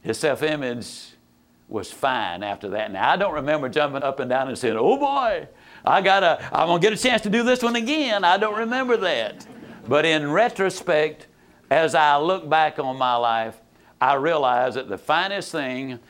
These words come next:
that had happened to me, and I don't know when, was exactly what happened that day. Will this work in the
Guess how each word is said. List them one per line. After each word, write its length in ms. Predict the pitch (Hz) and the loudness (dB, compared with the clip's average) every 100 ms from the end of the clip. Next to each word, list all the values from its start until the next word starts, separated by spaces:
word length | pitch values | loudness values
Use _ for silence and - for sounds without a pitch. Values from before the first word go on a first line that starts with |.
| - - | -20 -4
that 120 | 131 | -2
had 120 | 123 | 2
happened 320 | 156 156 143 | 2 2 0
to 60 | 127 | -4
me, 260 | 139 139 | -2 0
and 120 | 120 123 | -2 0
I 220 | 135 143 | 0 0
don't 300 | 143 135 139 | 0 -2 -2
know 220 | 135 120 | 0 0
when, 840 | 104 117 139 107 107 110 123 120 117 - - | -2 -4 -4 -4 -4 -4 -2 -4 -6 -18 0
was 260 | 131 131 | 0 2
exactly 880 | 127 120 92 - 165 160 131 131 135 | -2 -2 -6 0 2 2 0 -2 -2
what 320 | 120 123 123 | -2 0 0
happened 840 | 104 135 131 - 107 107 110 113 110 - - _ | -2 0 0 0 -4 -4 -4 -6 -6 -16 -20 _
that 380 | 101 101 110 113 | -6 -2 -2 -4
day. 540 | 101 92 78 73 73 76 - _ - _ _ | -4 -4 -6 -10 -12 -16 -20 _ -20 _ _
Will 180 | 147 165 | 0 2
this 220 | 214 202 | 0 -2
work 460 | 170 156 165 160 | -2 0 0 -4
in 220 | 151 147 143 | -4 -4 -2
the 260 | 139 135 | -4 -6